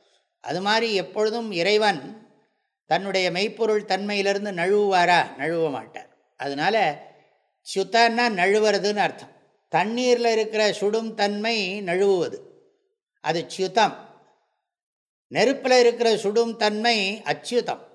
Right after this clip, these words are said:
அது மாதிரி இறைவன் தூய உணர்வுங்கிற நிலையிலிருந்து ஒரு நாளும் நழுவ முடியாது. நாமளும் நழுவ முடியாது. பகவான் மாத்திரம் அச்சுதன் இல்லை, நம்மளும் அச்சுதன் தான்.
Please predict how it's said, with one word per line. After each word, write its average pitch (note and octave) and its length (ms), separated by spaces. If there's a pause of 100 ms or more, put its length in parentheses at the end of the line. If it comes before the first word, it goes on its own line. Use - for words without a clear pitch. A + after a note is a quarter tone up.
(500)
அது C3 240
மாதிரி A3 400 (420)
இறைவன் G#3+ 760 (360)
தூய B3 460
உணர்வுங்கிற A#3+ 800
நிலையிலிருந்து G#3+ 800
ஒரு F3+ 160
நாளும் G#3+ 400
நழுவ F#3+ 380
முடியாது. G#3+ 600 (1000)
நாமளும் A3+ 560
நழுவ A3+ 280
முடியாது. G3 400 (300)
பகவான் G#3 460
மாத்திரம் A3 400
அச்சுதன் G#3+ 440
இல்லை, F#3+ 280
நம்மளும் C3+ 400
அச்சுதன் F3+ 500
தான். F#3+ 380